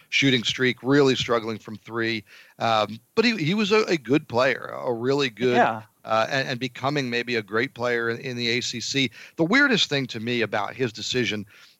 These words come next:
Speaker 1: to leave is, you know, he, he already lost that year. He, he redshirted that year because of his N C A A eligibility. Uh, so that means now he goes, sits out. He's down another year. And, you know, I know people are saying, "Well, he can apply for a waiver." And, and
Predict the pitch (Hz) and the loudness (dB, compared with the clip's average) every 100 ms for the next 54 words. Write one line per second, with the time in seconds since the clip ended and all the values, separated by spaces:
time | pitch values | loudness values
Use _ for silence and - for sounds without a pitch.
0 | - 127 127 139 127 110 107 - - - | -6 0 2 2 2 2 0 -2 -10 -20
1 | _ 139 151 143 202 214 196 131 175 185 | _ 0 2 2 0 -2 -4 -4 0 2
2 | 151 131 131 - 120 113 120 117 - _ | 4 4 2 0 -4 -4 -10 -16 -18 _
3 | _ - 123 127 131 123 156 - 160 143 | _ -14 -12 -8 -2 2 2 2 0 0
4 | 139 - 127 123 113 110 117 110 101 92 | -2 -2 -6 -6 -8 -12 -12 -10 -8 -4
5 | 120 117 - 117 113 113 110 113 110 107 | -4 -4 -2 0 0 0 -2 -2 -2 -2
6 | 95 113 113 120 123 120 - - - 107 | -2 2 4 4 0 -4 -16 -16 -2 0
7 | 104 - - 131 151 - 175 156 123 135 | 0 -2 -8 -2 0 0 -4 -6 -8 -4
8 | 135 131 117 131 131 135 139 - - 143 | -2 -2 -6 -4 2 2 2 -2 -6 -6
9 | - 123 127 - _ _ 139 131 170 160 | -2 0 -2 -6 _ _ -10 -2 -2 -2
10 | 120 123 131 120 104 120 131 104 101 110 | -2 -2 -2 -6 -8 -4 -4 -4 -8 -14
11 | - - _ - 143 175 165 165 143 123 | -18 -20 _ -4 0 0 0 -2 -4 -4
12 | 139 123 131 143 123 - 123 131 117 123 | -4 -2 -4 -4 -6 -2 0 0 0 -2
13 | 107 110 107 123 117 120 110 | 0 -2 -2 -4 -4 -4 -8